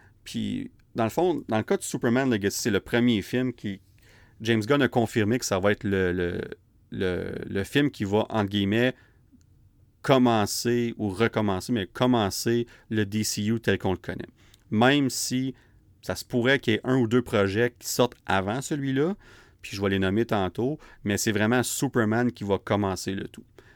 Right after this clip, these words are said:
Puis ce qui est intéressant, c'est que, un, ça sera pas une histoire d'origine, fait que ça, c'est une excellente nouvelle, tant qu'à moi.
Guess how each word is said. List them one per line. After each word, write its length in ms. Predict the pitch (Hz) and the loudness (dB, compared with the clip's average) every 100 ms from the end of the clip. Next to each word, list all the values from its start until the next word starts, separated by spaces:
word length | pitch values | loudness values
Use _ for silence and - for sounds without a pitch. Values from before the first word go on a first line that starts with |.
| - | -20
Puis 80 | - | -10
ce 80 | - | -2
qui 100 | 190 | 0
est 120 | 190 | 0
intéressant, 680 | 185 160 135 104 - 123 143 | 0 2 2 2 0 -2 -2
c'est 180 | - - | -6 -4
que, 180 | 101 - | -4 0
un, 160 | 123 117 | 2 2
ça 100 | 95 | 0
sera 180 | - 101 | -4 0
pas 200 | 123 117 | 2 2
une 160 | 101 | 0
histoire 280 | 95 117 110 | 0 2 2
d'origine, 520 | 101 92 90 95 156 | 2 0 0 -2 -2
fait 100 | - | -8
que 80 | - | -8
ça, 80 | 117 | -6
c'est 120 | 95 | -4
une 200 | 85 82 - _ - | -4 -6 -10 _ 0
excellente 520 | 120 - - 101 98 | 0 0 -2 -2 -2
nouvelle, 320 | 98 90 98 | -4 -2 -2
tant 140 | 120 - | -2 -6
qu'à 160 | 98 | -4
moi. 220 | 87 95 | -4 -6